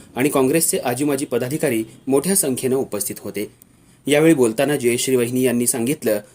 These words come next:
विशाल पाटील यांना मोठ्या मताधिक्यानं विजयी करण्याचं आवाहन केलं. तसंच विशाल पाटील यांच्यावर अन्याय झाला म्हणूनच त्यांनी बंडखोरी केली.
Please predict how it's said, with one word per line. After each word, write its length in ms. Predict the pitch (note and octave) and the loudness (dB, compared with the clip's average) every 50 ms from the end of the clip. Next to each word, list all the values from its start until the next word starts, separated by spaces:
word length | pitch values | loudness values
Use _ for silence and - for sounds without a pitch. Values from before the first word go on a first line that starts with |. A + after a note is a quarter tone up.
| _ _ _ _ _ _ - | _ _ _ _ _ _ -6
विशाल 340 | B2+ D3+ D#3+ - G#3+ A3 - | -2 -2 0 2 2 0 2
पाटील 320 | G#3 E3+ D#3 E3+ D#3+ D#3 | 2 2 2 2 2 2
यांना 200 | D#3 C#3+ C#3+ E3 | 2 2 2 0
मोठ्या 380 | E3 D3+ B2 A#2 - D3 D#3 D3+ | 0 0 0 0 0 0 0 0
मताधिक्यानं 680 | B2+ A2+ C3+ B2+ B2+ C3+ C3 - C#3+ C3+ C#3+ B2+ A2 A2+ - _ _ _ _ _ | 0 -2 -2 -4 -6 -6 -2 -2 0 0 0 0 -2 -4 -6 _ _ _ _ _
विजयी 320 | A2+ A#2+ C3 B2+ D3 E3+ G3+ | -4 -2 0 2 4 4 4
करण्याचं 420 | G3+ F3 D3+ C#3+ C#3+ C3 - E3 | 2 2 0 2 2 2 0 0
आवाहन 420 | C#3+ A2+ A2 G#2+ A2+ A2+ B2+ A2+ A2 | 0 -4 -2 -2 -4 -4 -4 -8 -6
केलं. 260 | - G#2+ G#2 G#2+ G#2+ - _ _ _ _ _ _ _ _ _ _ _ _ - | -6 -6 -4 -4 -4 -6 _ _ _ _ _ _ _ _ _ _ _ _ 0
तसंच 300 | C#3+ - F3 E3+ E3 - - _ _ _ - | 0 0 0 -2 -4 -6 -8 _ _ _ -6
विशाल 320 | - G#3 - - F#3+ G3 | -2 -2 2 4 4 4
पाटील 400 | F#3+ D#3 C#3 - D3 A#2 A2 A2 - - | 4 2 0 0 -2 -4 -4 -6 -8 -4
यांच्यावर 460 | B2+ C3 B2+ B2+ B2+ D3+ D3+ D#3 E3 - - | 0 0 0 0 0 0 -2 -2 -2 -2 -2
अन्याय 300 | A#2+ A#2+ B2 D3 E3 E3+ | -2 -2 2 2 2 2
झाला 220 | C#3+ D3 C#3+ D3+ | 2 0 -2 -4
म्हणूनच 460 | D3 B2 C3 C3+ D3 E3 E3+ E3 - | -4 -4 -4 -2 0 0 0 0 0
त्यांनी 220 | - C#3 B2 C3+ D3 | 0 2 2 2 0
बंडखोरी 520 | A#2+ A2+ A#2 A2+ C#3+ D3 - D3+ C#3 C3+ | 0 -2 -2 0 -2 -2 0 -2 -2 -2
केली. 260 | B2+ - G#2+ G2+ G#2+ | -2 -4 -6 -6 -8